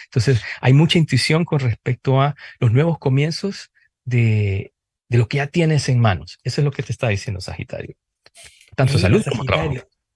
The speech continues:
Speaker 2: importantísimos consejos que nos da nuestro querido Rupert. Vamos con Capricornio.
Speaker 1: Capricornio, te toca la casa cinco. Estamos hablando de
Speaker 2: Mm.
Speaker 1: trabajo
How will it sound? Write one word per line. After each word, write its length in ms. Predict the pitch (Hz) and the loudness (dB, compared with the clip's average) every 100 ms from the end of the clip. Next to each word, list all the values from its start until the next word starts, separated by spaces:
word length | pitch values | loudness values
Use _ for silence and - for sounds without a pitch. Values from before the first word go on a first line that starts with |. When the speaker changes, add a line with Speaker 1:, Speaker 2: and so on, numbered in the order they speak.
| - | -4
Speaker 2:
importantísimos 1300 | 180 180 151 156 147 - 139 139 - 180 - 175 156 | -2 0 0 -2 -2 -4 -6 -6 -10 -12 -8 -6 -6
consejos 500 | - 147 - 170 160 | -6 -6 -4 -6 -6
que 120 | 160 | -4
nos 100 | 147 | -2
da 100 | 156 | -2
nuestro 240 | 170 147 143 | -2 -2 0
querido 320 | 151 160 160 | 0 2 2
Rupert. 420 | 160 170 151 135 | 0 -2 -2 -2
Vamos 260 | 160 196 - | -2 -2 -2
con 300 | 175 208 175 | 0 0 0
Capricornio. 960 | 180 175 165 - 240 214 185 143 113 _ - - - _ _ | 0 0 -2 0 0 0 -2 -4 -6 _ -20 -20 -20 _ _
Speaker 1:
Capricornio, 1080 | - - 147 - 196 202 175 156 143 117 - - | -2 0 0 4 4 6 6 6 6 4 0 -6
te 100 | 139 | -2
toca 260 | 160 175 | 0 0
la 100 | 151 131 | 0 0
casa 220 | 139 131 | -2 -2
cinco. 320 | - 202 - | -2 -4 -4
Estamos 360 | 117 139 135 127 | -6 -4 -4 -2
hablando 380 | 123 127 127 | -2 -2 -2
de 220 | 117 113 110 | 0 0 -2
Speaker 2:
Mm. 180 | 143 | -6
Speaker 1:
trabajo 920 | 165 90 90 117 123 127 - 117 113 | -6 -4 -2 0 0 -2 -2 -2 -2